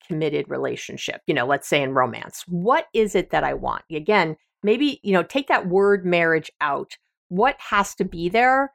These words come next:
for me to feel this? Because, y-, you know, there's a lot of ways to be married, first of all. Like,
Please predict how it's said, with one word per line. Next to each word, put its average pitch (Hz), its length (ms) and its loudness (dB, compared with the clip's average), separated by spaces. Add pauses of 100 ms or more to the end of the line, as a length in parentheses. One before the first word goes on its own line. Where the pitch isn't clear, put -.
(240)
for - 160 0
me 185 180 4
to 180 80 2
feel 160 280 -2
this? - 440 -10
Because, 226 540 -2 (1040)
y-, - 120 -18 (120)
you 226 140 0
know, 214 420 2
there's 214 240 0
a 226 60 0
lot 240 260 2
of 269 80 -2
ways 226 260 2
to - 80 -10
be 156 120 -2
married, 160 360 2
first 196 280 -2
of 143 60 -6
all. 143 260 0
Like, 156 240 -2